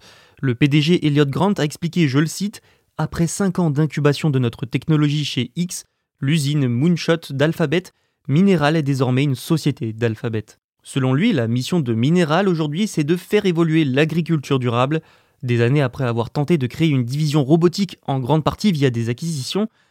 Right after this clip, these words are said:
Alphabet semble finalement en développer une autre en interne. Mineral suit ainsi Everyday Robots et Intrinsic, en passant de X Moonshot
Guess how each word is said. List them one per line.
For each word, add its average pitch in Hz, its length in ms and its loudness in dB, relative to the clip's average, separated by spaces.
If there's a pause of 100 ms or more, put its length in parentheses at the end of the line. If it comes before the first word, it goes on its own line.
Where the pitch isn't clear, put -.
(180)
Alphabet 170 500 0
semble 156 320 -2
finalement 160 400 0
en 170 40 2
développer 151 400 0
une 156 160 0
autre - 340 -2
en 208 160 4
interne. 190 500 2 (220)
Mineral 139 480 4
suit 127 240 -4
ainsi 120 360 0 (140)
Everyday 139 560 2
Robots 147 520 0 (280)
et 147 240 4
Intrinsic, 170 640 0 (300)
en 185 120 0
passant 156 420 0
de 143 260 0
X 156 240 -6
Moonshot 151 500 0